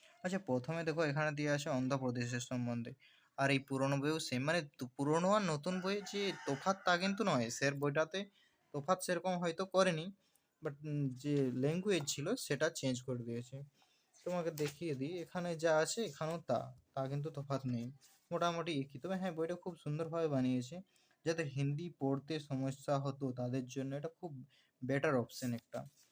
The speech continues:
নবীন স্যার। আর তাছাড়াও আরডাব্লিউর তরফ থেকে প্রথম বেঙ্গলি বই হচ্ছে এটা। দেখতেই পাচ্ছ স্ট্যাটিকগুলো কীভাবে খুব সুন্দরভাবে লেখ-, দেওয়া আছে। এই যে রিজার্ভ, এলিফ্যান্ট রিজার্ভ,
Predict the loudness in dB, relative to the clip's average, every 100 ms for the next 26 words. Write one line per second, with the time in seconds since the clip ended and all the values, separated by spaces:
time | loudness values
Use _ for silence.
0 | _ _ -2 0 0 -2 -2 -2 2 0
1 | 2 0 2 4 4 2 0 0 0 -2
2 | -4 -12 -8 -4 -4 -2 -2 -2 -4 _
3 | _ _ -4 -2 2 2 2 2 0 0
4 | -6 -8 -8 -6 -6 -10 -16 _ _ _
5 | _ _ _ _ _ _ _ _ _ _
6 | _ _ _ _ _ _ _ _ -20 -20
7 | _ -10 -8 -6 -2 0 0 -2 -4 -4
8 | -4 -4 -4 -4 -4 -4 -4 -2 -4 -8
9 | -6 -2 0 0 0 0 0 -2 -4 -10
10 | -16 -18 -20 _ _ -4 4 8 8 4
11 | -2 -2 0 0 2 0 2 2 2 0
12 | 0 -2 -2 -4 -2 2 2 2